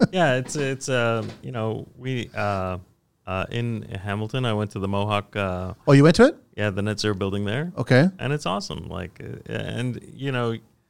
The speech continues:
Speaker 1: uh, I also went to the oth-, there's two certified net zero buildings, uh, that I know of in Canada,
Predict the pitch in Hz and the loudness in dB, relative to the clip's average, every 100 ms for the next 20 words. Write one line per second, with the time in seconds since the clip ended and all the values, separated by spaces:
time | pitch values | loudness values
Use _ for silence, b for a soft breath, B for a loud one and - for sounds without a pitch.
0 | _ _ - 107 104 - 113 113 - 120 | _ _ -4 0 0 0 0 -2 -2 -2
1 | 123 113 117 127 110 117 - - - 170 | -2 0 2 0 0 -2 -4 -14 -6 -4
2 | 151 135 123 113 107 95 92 98 - 98 | -2 -2 0 2 0 -2 -6 -8 -4 -4
3 | 92 90 95 113 - - 87 87 80 90 | -6 -8 -8 -10 -14 -16 -12 -12 -12 -12
4 | 85 85 87 131 127 - 101 - 90 90 | -12 -10 -8 -10 -12 -16 -16 -12 -12 -8
5 | 135 | -10